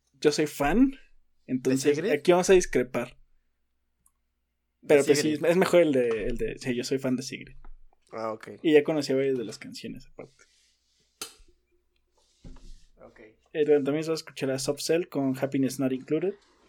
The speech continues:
Speaker 2: Todavía no lo
Speaker 1: Ya.
Speaker 2: escucho. Ese, ese es, yo no conozco, o sea, le-, solo les conozco una banda, una canción, y creo que a todo el mundo, que es la de Tainted Love,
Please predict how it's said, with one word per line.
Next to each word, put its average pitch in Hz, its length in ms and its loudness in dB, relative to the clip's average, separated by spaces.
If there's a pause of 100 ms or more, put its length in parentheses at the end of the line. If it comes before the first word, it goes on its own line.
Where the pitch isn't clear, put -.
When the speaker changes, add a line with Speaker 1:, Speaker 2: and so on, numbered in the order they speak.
(220)
Speaker 2:
Todavía 170 200 6
no 175 80 6
lo 165 60 6
Speaker 1:
Ya. 156 60 2
Speaker 2:
escucho. 202 440 -6
Ese, 202 200 -6 (120)
ese 214 240 -8
es, 240 260 -12 (180)
yo 208 140 -4
no 285 80 -4
conozco, 196 280 -2
o 170 40 -10
sea, 190 120 -6 (100)
le-, 175 360 -2
solo 233 220 -4
les 165 160 -8
conozco 151 360 -18
una 147 100 -12
banda, 139 340 -12 (140)
una 170 160 -4
canción, 147 420 -6
y 175 60 -10
creo 156 120 -12
que 175 80 -6
a 170 40 -6
todo 156 240 0
el 139 60 -4
mundo, 156 400 -6
que 156 100 -10
es 139 60 -6
la 143 120 -2
de 123 100 0
Tainted 143 400 -2
Love, 120 240 -8